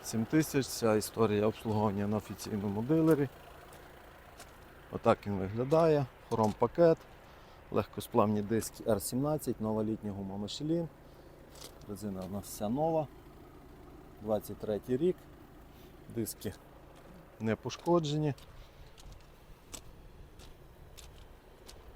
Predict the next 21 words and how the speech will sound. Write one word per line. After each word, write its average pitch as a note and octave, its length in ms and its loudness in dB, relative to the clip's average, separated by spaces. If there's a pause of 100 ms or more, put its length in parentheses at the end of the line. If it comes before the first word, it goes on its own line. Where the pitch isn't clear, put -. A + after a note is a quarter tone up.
(520)
У - 40 -14
кузові A2+ 380 4
має A2 220 4
три A#2 200 2
косметики. D#3+ 680 -2 (3000)
Колір G#2 280 4
дуже B2 400 0
красивий. B2+ 600 2 (680)
Фари A2+ 320 10
в G#2 60 4
нас G2 160 2
самі A#2 280 4
топові, D3 520 4 (200)
фул A#2 220 4
леди D3 340 8
з A#2 80 -6
вирізанням A2 500 4
та G#2+ 120 -2
переключенням G#2 580 -2
ближнього A2 380 0
дальнього. D3+ 480 6